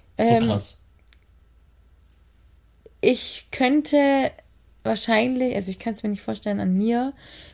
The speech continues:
Speaker 2: weil ich einfach lange Haare einfach schon immer kenne, selber. Und mein Kopf ist so riesig. Aber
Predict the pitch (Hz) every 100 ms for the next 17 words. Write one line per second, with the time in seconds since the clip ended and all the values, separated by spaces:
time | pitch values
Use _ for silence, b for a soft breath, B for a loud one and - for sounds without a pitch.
0 | _ 208 - 196 214 214 - - - -
1 | _ _ _ _ _ _ _ - 208 214
2 | 220 220 202 220 220 - 214 185 196 208
3 | - - - - - 208 214 208 - 214
4 | 233 302 415 - _ - - 262 277 220
5 | 339 B B B B - 226 247 262 -
6 | - - _ _ _ - 208 214 214 208
7 | - 233 - 269 - 190 - 180 160 -
8 | 165 156 - - 190